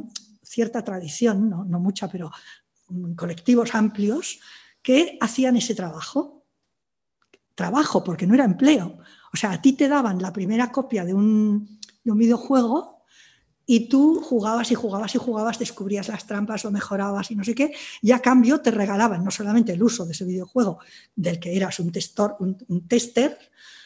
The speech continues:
sino además, pues no sé, te daban una hamburguesa, yo qué sé, o un dinero. Actualmente supongo que esto está empleabilizado, o en parte.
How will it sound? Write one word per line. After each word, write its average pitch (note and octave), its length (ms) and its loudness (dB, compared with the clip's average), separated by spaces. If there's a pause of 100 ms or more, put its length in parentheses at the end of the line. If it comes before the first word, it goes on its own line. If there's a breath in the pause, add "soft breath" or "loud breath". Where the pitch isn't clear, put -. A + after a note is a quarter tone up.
sino G#3 500 2
además, F3+ 540 -2 (200 soft breath)
pues E3 140 -10
no E3 60 -8
sé, D#3 160 -10
te C#3 260 -14
daban F3 420 -6
una D#3+ 140 -4
hamburguesa, - 480 -10
yo C#3+ 140 -6
qué - 100 -8
sé, - 120 -8 (640 loud breath)
o E3+ 100 -4
un F3+ 120 6
dinero. E3 400 2 (920)
Actualmente E3+ 480 0
supongo G3 360 2
que G3+ 100 -4
esto - 160 -4
está - 580 -2
empleabilizado, G3+ 1400 4 (2250)
o F3 180 -8
en E3+ 140 -2
parte. - 460 -2